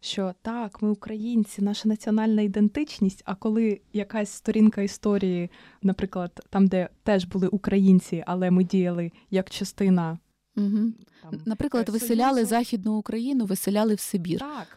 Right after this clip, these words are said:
Speaker 1: то тоді ми не кажемо
Speaker 2: Ми кажемо, це
Speaker 1: «українці».
Speaker 2: радянські люди були.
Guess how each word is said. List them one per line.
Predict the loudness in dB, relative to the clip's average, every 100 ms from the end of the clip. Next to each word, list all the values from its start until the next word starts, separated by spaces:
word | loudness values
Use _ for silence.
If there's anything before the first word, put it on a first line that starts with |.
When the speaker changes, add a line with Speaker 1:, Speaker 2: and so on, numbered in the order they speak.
| _ -6
Speaker 1:
то | -6
тоді | -4 -4 -2 0
ми | 2
не | 0
кажемо | -4 -8 -4 -2 0
Speaker 2:
Ми | -2
кажемо, | -4 -2 -2
це | 2
Speaker 1:
«українці». | 2 4 4
Speaker 2:
радянські | 2 0 0
люди | 0 0 0
були. | 0 0 0 -2